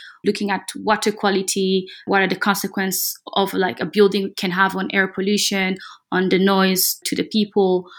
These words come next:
on the ground, on the waste management, et cetera. So I got really interested in environmental impact assessment, and that is what I wanna do as an environmental engineer.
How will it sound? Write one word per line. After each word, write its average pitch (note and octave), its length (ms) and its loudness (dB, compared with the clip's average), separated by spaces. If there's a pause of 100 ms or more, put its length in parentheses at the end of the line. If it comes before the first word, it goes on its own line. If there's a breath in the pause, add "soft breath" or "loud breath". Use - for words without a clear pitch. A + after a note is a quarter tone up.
(200 loud breath)
on G3 140 2
the G3 80 2
ground, F#3+ 580 2
on F#3+ 140 -4
the F#3+ 100 0
waste G3 280 0
management, F#3+ 440 -8
et - 80 -12
cetera. A3 460 -6 (400 loud breath)
So - 140 -2
I G#3+ 60 2
got B3 180 2
really B3+ 180 0
interested A3+ 380 -2
in G#3+ 80 -2
environmental G3+ 420 -2
impact G#3 240 -4
assessment, A#3+ 580 -4
and G3 180 -8
that G#3+ 200 0
is G3+ 240 -10
what G#3 160 -2
I G3+ 80 -4
wanna G3+ 220 -4
do G#3 200 -6
as G3 140 -8
an G3 80 -8
environmental F#3+ 500 -10
engineer. G#3 480 -6